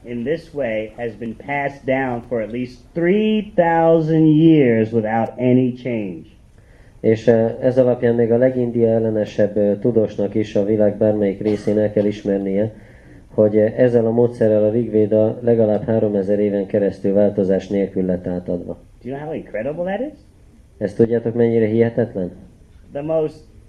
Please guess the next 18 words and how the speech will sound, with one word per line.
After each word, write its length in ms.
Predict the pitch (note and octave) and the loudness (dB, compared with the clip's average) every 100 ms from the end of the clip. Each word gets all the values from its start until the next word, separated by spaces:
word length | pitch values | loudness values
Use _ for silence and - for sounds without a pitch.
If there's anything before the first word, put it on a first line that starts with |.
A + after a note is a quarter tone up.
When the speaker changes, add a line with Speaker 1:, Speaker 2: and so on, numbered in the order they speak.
| - - - _ - | -20 -20 -20 _ -10
Speaker 1:
anti-Indian, 1400 | D#3 F3 F3+ E3 D3+ B2 D#3 D#3+ D#3 D#3 D3+ D3+ C#3+ - - - _ - - - _ | -8 -8 -8 -8 -8 -8 -10 -10 -10 -8 -8 -8 -10 -14 -20 -20 _ -20 -20 -20 _
uh, 60 | G2 F#2 F2 - - - _ _ - | -16 -14 -14 -18 -20 -20 _ _ -10
anti-antiquity 1600 | D#3+ E3 E3 D3+ D3+ C3 C3+ B2+ - F#3 D#3+ C3+ B2+ A2 A#2+ A2+ - | -8 -8 -8 -10 -10 -8 -8 -8 -10 -8 -8 -8 -6 -6 -8 -12 -20
scholars 680 | - - D3+ D3+ B2 G2+ A2 - - - - - | -20 -10 -6 -4 -2 -4 -8 -14 -20 -20 -20 -8
admit 540 | C#3+ D3+ E3 G#3+ - - - - | -2 0 2 2 0 -8 -20 -8
that, 300 | B2+ B2 - | -4 -4 -6
yes, 460 | C#3 F#3 B2 - - | -4 -2 -4 -10 -10
the 140 | A#2+ A#2+ | -6 -4
Rig 280 | D3 G3 D#3+ | -4 -6 -6
Veda 360 | C3 C3 B2+ | -8 -6 -8
has 180 | A#2+ A#2+ G#2+ | -10 -12 -12
been 180 | A2+ G#2+ - | -16 -16 -14
passed 400 | C#3 D3 - - | -10 -10 -12 -12
down 400 | B2+ B2+ B2 A#2+ - - | -10 -8 -8 -10 -12 -6
without 600 | B2 - C#3+ E3 D#3+ D3 | -6 -6 -6 -4 -4 -6
the 100 | C3+ | -10
slightest 640 | - E3 F3 F3+ F3+ F3+ | -8 -4 0 0 -2 -4
change 420 | F3+ D#3 C#3 C3+ | -4 -4 -4 -8